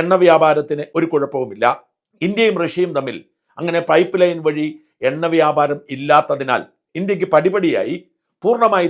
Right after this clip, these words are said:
തന്നെ എണ്ണ വ്യാപാരം അവസാനിപ്പിക്കേണ്ടി വരും. റഷ്യയിൽ നിന്ന് പ്രതിദിനം ഒൻപത് ലക്ഷം ബാരൽ ക്രൂഡ് ഓയിൽ പൈപ്പ് ലൈൻ വഴി ചൈന കൊണ്ടുപോകുന്നുണ്ട്. അത് തുടരും. എന്നാൽ പതിനാല് ലക്ഷം ബാരൽ അവർ അല്ലാതെ അധികമായി ഇറക്കുമതി ചെയ്തിരുന്നു, അത്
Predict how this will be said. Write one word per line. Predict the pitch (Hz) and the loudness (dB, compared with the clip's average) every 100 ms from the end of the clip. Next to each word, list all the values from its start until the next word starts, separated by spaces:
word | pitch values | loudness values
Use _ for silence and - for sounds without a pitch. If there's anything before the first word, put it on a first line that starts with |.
| 170 | 0
തന്നെ | 143 107 87 _ _ - | -2 -4 -12 _ _ -6
എണ്ണ | 151 156 | -4 -2
വ്യാപാരം | 151 139 139 135 127 | 0 2 2 0 -6
അവസാനിപ്പിക്കേണ്ടി | 120 123 107 104 107 107 | -10 -12 -12 -12 -6 -2
വരും. | 117 127 _ _ 170 | -2 -4 _ _ -2
റഷ്യയിൽ | 185 233 220 | 0 -2 -2
നിന്ന് | 214 202 | -4 -4
പ്രതിദിനം | - 185 165 127 151 _ _ _ 180 | 0 2 2 -2 -6 _ _ _ 2
ഒൻപത് | 208 208 220 202 | 2 2 2 2
ലക്ഷം | 180 175 175 156 | 0 -4 -4 0
ബാരൽ | 151 156 165 165 160 165 _ _ | 4 6 4 4 2 -4 _ _
ക്രൂഡ് | 160 170 180 | -2 2 2
ഓയിൽ | 110 117 151 - _ _ _ - | 0 -2 -6 -8 _ _ _ 4
പൈപ്പ് | 190 226 214 | 6 6 2
ലൈൻ | 190 175 156 | 2 2 -2
വഴി | 147 156 165 _ _ | -4 -4 -6 _ _
ചൈന | 151 147 143 | -4 -4 -4
കൊണ്ടുപോകുന്നുണ്ട്. | 135 127 120 95 92 104 113 _ - | -6 -6 -8 -10 -8 -6 -6 _ -4
അത് | 131 131 | -4 -4
തുടരും. | 113 110 117 131 _ - | -6 -4 -4 -6 _ 2
എന്നാൽ | 160 170 170 - 160 | 6 6 4 2 0
പതിനാല് | 160 208 214 220 202 | 2 4 4 4 4
ലക്ഷം | - 180 170 | 0 -6 0
ബാരൽ | 147 147 143 - - _ _ 139 | 4 4 2 -4 -14 _ _ 0
അവർ | 143 143 143 - 139 | 2 0 -4 -8 -6
അല്ലാതെ | 156 165 165 156 151 139 | 0 2 2 0 -2 -4
അധികമായി | 135 170 165 151 | -4 -4 -2 -2
ഇറക്കുമതി | 139 135 147 139 | -2 -6 -12 -12
ചെയ്തിരുന്നു, | 131 135 143 156 175 _ _ | -10 -10 -8 -10 -12 _ _
അത് | 123 | -6